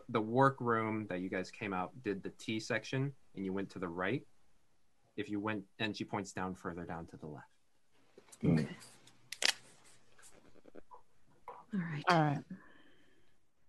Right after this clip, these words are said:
Speaker 3: Thank you so much, Hannibin. Um, we needed that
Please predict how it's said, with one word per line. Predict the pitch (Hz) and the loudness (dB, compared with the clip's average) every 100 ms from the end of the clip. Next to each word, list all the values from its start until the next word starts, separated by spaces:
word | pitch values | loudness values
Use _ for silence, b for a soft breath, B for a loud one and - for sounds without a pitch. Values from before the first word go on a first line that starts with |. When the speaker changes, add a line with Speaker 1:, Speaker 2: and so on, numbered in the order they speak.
| - - - - - - - - - - - - B 143 B B B B B - - - - | -20 -20 -20 -20 -20 -20 -20 -20 -20 -12 -10 -10 B -8 B B B B B -16 -20 -6 10
Speaker 3:
Thank | 190 190 175 | 12 12 12
you | 151 135 - - - - - - - - - - | 12 10 4 -18 -20 -20 -20 -20 -20 -20 -14 0
so | - 156 | 10 12
much, | 160 147 - - - - | 12 12 6 0 -4 4
Hannibin. | 143 131 127 123 123 - - - | 8 10 10 8 4 -10 -8 2
Um, | 127 131 131 - - - - - - - - - - - - - - - - 147 - | 4 4 2 -4 -20 -20 -20 -20 -20 -20 -20 -20 -20 -20 -20 -20 -20 -18 -14 2 12
we | 156 | 12
needed | 147 147 135 - | 12 12 12 12
that | 135 123 - | 12 12 10